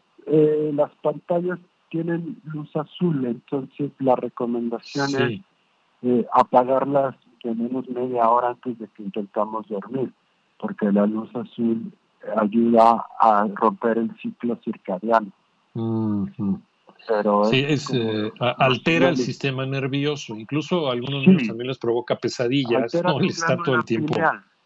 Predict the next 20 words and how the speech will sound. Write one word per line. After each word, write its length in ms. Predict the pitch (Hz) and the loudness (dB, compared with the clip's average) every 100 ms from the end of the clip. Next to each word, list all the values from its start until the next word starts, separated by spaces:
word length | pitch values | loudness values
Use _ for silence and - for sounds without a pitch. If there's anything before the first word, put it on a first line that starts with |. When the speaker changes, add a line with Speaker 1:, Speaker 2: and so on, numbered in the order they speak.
| _ 117 | _ -6
Speaker 2:
viendo 280 | 117 113 | -4 -4
estas 180 | 101 107 | -4 -4
Speaker 1:
Sí, 60 | - | -2
Speaker 2:
pantallas. 300 | 135 139 127 | -2 -2 0
Speaker 1:
la, 80 | 113 | 0
Speaker 2:
Ajá. 200 | 117 147 | 0 -6
Speaker 1:
la 100 | 120 | -8
Speaker 2:
Es, 60 | 127 123 147 160 | -4 0 0 0
Speaker 1:
glándula 80 | 170 131 | 2 2
Speaker 2:
es, 120 | - | 2
es 140 | 175 196 | 0 2
Speaker 1:
que 40 | |
Speaker 2:
emocional, 640 | 170 156 - 143 143 139 120 | 2 0 2 0 2 -2 -4
Speaker 1:
rige 120 | 123 | -10
Speaker 2:
finalmente. 480 | 117 113 120 101 123 | -10 -8 -8 -8 -8
Speaker 1:
tu 80 | 117 | -8
Speaker 2:
Ajá. 100 | 113 | -8
Speaker 1:
día 280 | 120 123 117 | -2 0 2
noche. 460 | 131 135 - 98 _ _ _ _ _ _ _ - | 0 -4 -8 -20 _ _ _ _ _ _ _ -6
Speaker 2:
Ujú. 360 | 117 101 127 | -4 -2 -6